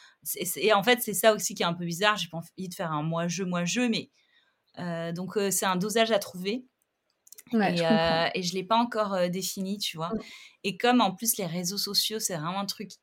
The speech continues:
Speaker 1: hyper chronophage, euh, donc forcément c'est le truc que je vais, euh,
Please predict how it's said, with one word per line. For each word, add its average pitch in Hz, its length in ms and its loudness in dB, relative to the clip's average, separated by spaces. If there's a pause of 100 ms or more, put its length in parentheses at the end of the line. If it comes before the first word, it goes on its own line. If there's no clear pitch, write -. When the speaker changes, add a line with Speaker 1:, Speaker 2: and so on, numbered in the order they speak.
(140)
Speaker 1:
hyper 220 460 0
chronophage, 190 880 -4 (500)
euh, 151 200 -4
donc 175 200 -4
forcément 196 460 -6
c'est 202 140 -6
le 156 100 -6
truc 226 200 -8
que 196 100 -6
je 160 140 -6
vais, 170 200 -2
euh, 156 460 -4